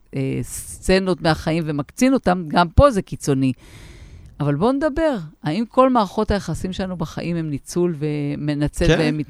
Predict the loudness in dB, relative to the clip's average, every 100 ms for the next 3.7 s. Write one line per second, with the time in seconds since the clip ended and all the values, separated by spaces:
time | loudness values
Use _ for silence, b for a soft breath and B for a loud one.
0 | -6 -4 -2 -2 -2 0 2 2 2 0
1 | 2 2 2 -2 0 2 2 2 -4 -4
2 | -4 -2 -4 -2 -4 -4 -6 -12 -14 b
3 | b -4 2 4 4 0 -2